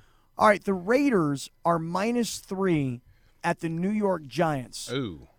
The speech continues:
Speaker 1: DeMarco, how can a team who has won two straight games since their coach resigned, how can they go on the road, cross country,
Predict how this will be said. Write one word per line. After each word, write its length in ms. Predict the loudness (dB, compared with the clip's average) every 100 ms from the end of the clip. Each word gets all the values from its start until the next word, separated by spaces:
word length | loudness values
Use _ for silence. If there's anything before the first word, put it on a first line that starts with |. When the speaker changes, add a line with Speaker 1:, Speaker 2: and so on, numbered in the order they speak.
| _ _
Speaker 1:
DeMarco, 600 | -8 0 0 0 -4 -6 -10 _ _ _ _ _ -10
how 220 | -4 -2
can 160 | -2 -4
a 60 |
team 580 | -4 -2 0 0 -4 -10 -18 _ _ _ _ _
who 200 | -2 2
has 200 | 2 0
won 260 | -2 -2 -4
two 280 | -4 -4
straight 400 | -4 -2 -2 -2
games 480 | -2 -2 -2 -6 -12 -20 _
since 320 | -12 -8 -6
their 200 | -2 -2
coach 380 | -2 -2 -2 -2
resigned, 720 | -6 -4 0 0 -2 -6 -12 -18 _ _ _ _ -8
how 220 | 0 0
can 200 | 0 0
they 120 | 0
go 240 | 2 4
on 140 | 4 2
the 100 | 0
road, 520 | 2 2 2 0 -6 -14 _ _ _
cross 420 | -2 0 0 -2
country, 600 | 2 2 0 -6 -8